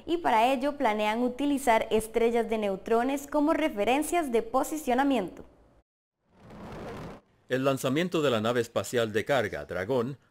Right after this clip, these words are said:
Speaker 2: hacia la Estación Espacial Internacional podría marcar un hito en la historia de la investigación espacial, como el comienzo de un futuro sistema de navegación interestelar. Junto con suministros frescos, el Dragón lleva un telescopio especial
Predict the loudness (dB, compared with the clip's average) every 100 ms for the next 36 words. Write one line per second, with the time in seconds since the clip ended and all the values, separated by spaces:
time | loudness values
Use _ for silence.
0 | _ -6 -2 0 0 -2 -6 -4 -4 -2
1 | -2 0 -2 -2 -2 -2 -4 -4 -2 -2
2 | -2 -10 -20 -8 -4 0 0 2 0 2
3 | 2 2 -2 -4 -2 -2 -2 -2 -2 0
4 | 2 2 2 0 -2 -4 -4 -4 -6 -4
5 | -6 -2 0 0 -2 _ _ -2 0 0
6 | 0 0 0 0 0 -2 -2 -4 -2 -2
7 | -2 -4 -2 0 0 -2 -2 -2 -2 -4
8 | -4 -6 -4 -4 -2 -4 -2 -2 -2 -4
9 | -12 _ _ _ _ -20 _ -4 -2 -2
10 | -2 -2 -2 -2 -4 -4 -8 -4 -2 -2
11 | -4 -10 -6 -6 -2 0 2 0 0 0
12 | 0 0 0 -2 -2 -2 0 0 -2 -4
13 | -4 0 0 -2